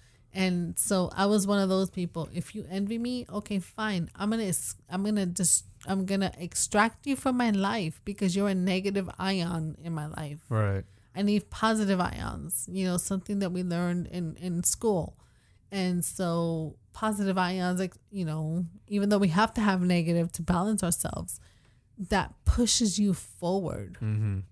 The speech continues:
Speaker 1: And I kept pushing forward. So yes, I was a proprietor as a young person, as a young adult, but I wasn't happy. I wasn't happy. I wasn't happy where I was at.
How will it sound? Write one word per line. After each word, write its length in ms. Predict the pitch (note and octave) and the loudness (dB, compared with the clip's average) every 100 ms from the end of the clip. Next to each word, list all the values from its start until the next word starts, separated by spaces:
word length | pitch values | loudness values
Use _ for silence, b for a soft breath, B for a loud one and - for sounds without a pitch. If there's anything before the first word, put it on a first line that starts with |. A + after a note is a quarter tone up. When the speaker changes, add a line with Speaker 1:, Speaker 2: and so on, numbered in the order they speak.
| - | -6
Speaker 1:
And 260 | G3 F#3 - | -2 -2 -4
I 80 | F#3 | -8
kept 320 | - A#3 A3+ | -8 -10 -10
pushing 360 | - G#3 G#3+ F3+ | -4 -2 -2 -6
forward. 460 | - F#3 G3+ D#3+ | -8 -4 -2 0
So 140 | D#3+ G#3+ | 0 0
yes, 440 | G#3+ G#3 E3+ - - b b b b | -2 -2 -4 -6 -12 b b b b
I 100 | G3 | -2
was 200 | G3+ G3+ | 0 0
a 40 | |
proprietor 1080 | G3 F#3 - - - D4 A3+ D#3+ D3+ D#3 D3+ - _ _ _ _ - | -2 -6 -8 -6 -4 -2 -2 0 0 -2 -6 -10 _ _ _ _ -6
as 160 | G3 F3+ | 0 2
a 60 | |
young 400 | F#3 F3+ E3+ D#3+ - - | 4 4 2 -2 -6 -4
person, 640 | F3+ D#3+ - E3+ F3 A3 | 0 2 2 2 -2 -4
as 200 | G#3+ F#3 F3+ | -2 -2 0
a 40 | |
young 300 | F3 F3 F3 | 0 0 0
adult, 720 | D#3+ - E3 A#3 G3 - - b b b b | -2 -2 -2 -2 -2 -4 -10 b b b b
but 120 | F#3+ | 2
I 100 | F3 | 4
wasn't 340 | F3+ F#3+ G#3 F3 - | 6 4 2 -2 -8
happy. 580 | F#3 A3 - F3 D3+ D3+ - _ - | -6 -6 -4 -6 -4 -6 -12 _ -4
I 60 | |
wasn't 280 | F#3+ G3+ G#3 | 0 2 2
happy. 520 | F#3+ G3+ G3+ F3 D3 | 2 0 -2 -6 -6
I 100 | D#3+ | -2
wasn't 320 | F#3 G#3 G#3+ F#3+ | 0 2 2 2
happy 340 | G3 G3 G3+ | 2 0 0
where 180 | F#3 F3+ | 2 2
I 80 | E3 | 2
was 180 | E3 | 2
at. 360 | F3 E3 E3 - | 2 2 0 -4